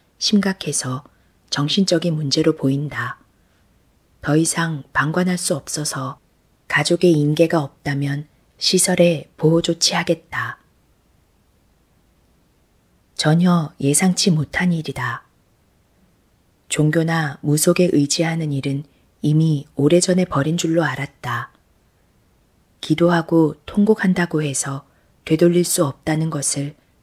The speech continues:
누구보다 잘 알고 있던 어머니였다. 그런데도 그 허전한 삶의 구멍을 채울 것은 신에게 다시 매달리는 일뿐이었던 모양이다.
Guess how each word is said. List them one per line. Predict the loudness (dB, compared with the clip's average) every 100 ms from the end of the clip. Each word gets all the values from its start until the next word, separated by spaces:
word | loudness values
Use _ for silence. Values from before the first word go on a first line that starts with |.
| -8
누구보다 | -4 -2 0 0 0 -2 -4 -6
잘 | 0 0
알고 | 0 0 0
있던 | 0 0 -4
어머니였다. | -2 -2 -2 -4 -6 -10 -8 -8 -10 _ _ _ _ _ _ _ _ _ _ _ _
그런데도 | -4 0 0 0 2 2 0 -4 _ _ _ 2
그 | 2
허전한 | 2 0 0 0 0
삶의 | 0 0 2 0
구멍을 | -2 -2 0 -2
채울 | -2 0 -2
것은 | -4 -6 -4 -4 -10 -12 _ _ _ _ _ _ _
신에게 | -4 2 4 4 2 0 -2 -10 -8
다시 | -4 -2 -2
매달리는 | -2 2 2 4 0
일뿐이었던 | 0 0 0 4 4 4 0 -4 -2
모양이다. | -2 -4 -4 -6 -8 -8 -8